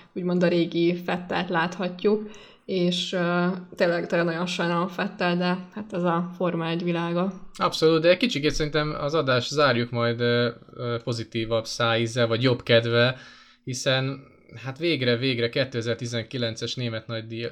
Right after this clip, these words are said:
Speaker 2: néne-, német nagydíjat követően a Williams végre, végre megint pontot szerzett.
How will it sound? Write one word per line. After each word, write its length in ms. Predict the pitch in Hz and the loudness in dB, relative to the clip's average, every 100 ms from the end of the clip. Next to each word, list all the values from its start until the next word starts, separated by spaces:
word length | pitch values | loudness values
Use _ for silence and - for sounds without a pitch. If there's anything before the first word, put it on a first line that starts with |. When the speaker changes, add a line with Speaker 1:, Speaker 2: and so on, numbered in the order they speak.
| - | -10
Speaker 2:
néne-, 400 | - 123 120 110 110 | -12 -6 -4 -4 -4
német 280 | 123 117 | -4 -4
nagydíjat 340 | 120 113 113 113 | -6 -6 -6 -6
követően 380 | 120 117 120 117 | -4 -4 -4 -6
a 60 | |
Williams 380 | 117 113 107 104 | -4 -4 -6 -6
végre, 480 | 117 120 113 104 98 | -2 0 0 -2 -4
végre 320 | 98 98 98 | -4 -6 -6
megint 320 | 101 101 101 95 | -6 -8 -10 -10
pontot 340 | 104 101 104 | -10 -8 -8
szerzett. 540 | - 113 117 123 131 | -4 -2 -2 -4 -6